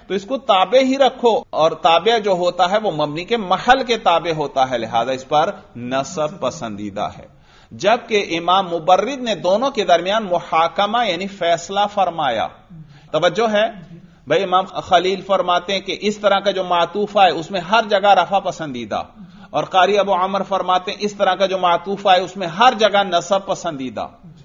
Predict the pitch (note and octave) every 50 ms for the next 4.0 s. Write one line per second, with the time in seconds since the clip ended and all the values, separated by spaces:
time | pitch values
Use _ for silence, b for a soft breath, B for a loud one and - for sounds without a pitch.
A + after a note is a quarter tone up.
0 | B B B B G#2 A2+ D#3 E3 D#3 - - D#3+ D3+ D3+ D3 - - - _ _
1 | _ _ _ _ _ - C#3 D3 D3+ D3+ D3 D3 C#3+ C#3 C3+ B2+ C#3+ C#3 D3 D#3+
2 | E3 D3 C3+ C3+ B2+ B2+ B2+ B2+ C3+ B2+ - A#2+ B2 B2+ B2+ A#2+ A2+ A2+ - -
3 | A2+ A2+ - - C3 B2+ B2+ C#3 C#3 - - A#2 G#2 G2+ F#2+ F#2 F#2 F#2 F2+